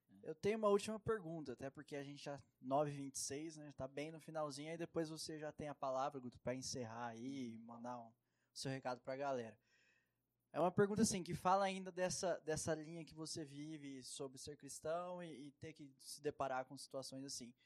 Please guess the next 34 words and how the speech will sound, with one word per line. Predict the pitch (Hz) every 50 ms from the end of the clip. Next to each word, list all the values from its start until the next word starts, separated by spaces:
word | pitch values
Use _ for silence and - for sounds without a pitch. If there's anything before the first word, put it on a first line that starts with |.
| _ _ _ _ _ _ _ _ _ _ _ _ _
Você | 143 143 - 190
citou | 180 - 196 - - 202 202
que | 202 - 208
já, | 190 170 196 196 214 220 214 214 - - -
já | 160 156 170 170
teve | - 208 202 202
casos | - - 180 165 165 175 180 175 -
que | -
você | 175 175 165 - 180
conseguiu | - 180 180 - - 175 160 160 160 170 185 180 165 160 143 - -
a, | - 127 - - 131
a |
liberdade | 135 139 143 143 151 147 139 135 131 131 143 156 151
de | 147 156
alguém | 151 147 139 135 139 143 151 156 147
que | - - 170 170 156
você | 151 156 151 - - - 151 147 151 151 156 156 147 -
sabe | - - - - 156 147 151 156 156 160 170
que | - - 202 190
era | 175 156 156 165 160 _ _ _ _
culpada | - - 226 214 - - 165 139 143 147 151
de | 165 -
fato, | - _ - 165 175 - 196
mas | 208 196 -
conseguiu, | - 226 220 - 233 196 165 165 175 185 - _ _ _ _ _ _ _ _
é, | 135 135 123 120 123
libertar | 127 135 143 143 156 151 151 - 151 143 143
a |
pessoa | - - 160 - - 160 156 156
pela | 160 170 175
sua | 170 - - 175 170 180 170
capacidade | - - 170 - 175 165 - - 151 135 139 147 143 147 151
de, | 147 151 156 160 147 135 135 _ _ _ _ _ _ _ _ _ _ -
é, | 120 117 120 123